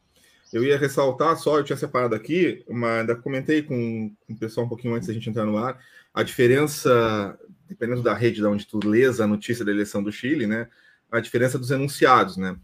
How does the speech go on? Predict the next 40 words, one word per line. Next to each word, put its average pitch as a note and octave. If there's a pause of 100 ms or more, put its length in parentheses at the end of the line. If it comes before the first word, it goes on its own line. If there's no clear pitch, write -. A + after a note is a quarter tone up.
(320)
Na C3
maior G3
parte G3
dos F3+
jornais E3+
que C#3
eu C#3
tomei C#3+
contato, D3
as, D#3+
os D3+
enunciados F3+
eram G#3+
simples, F3
né? C3+
Mas E3+ (280)
anunciavam F#3+
o F#3
que F#3
tinha G3+
que G#3+
anunciar, F#3
né? A2+
Gabriel A#2+
Boric F3
derrotou, C#3+ (100)
né? A2+ (120)
José G2+
Antônio A#2
Castro, D3
é A2+
ele B2+
aí, C3
presidente B2+
do E3+
Chile, D3
por -
aí C#3
tu E3+
vai. C3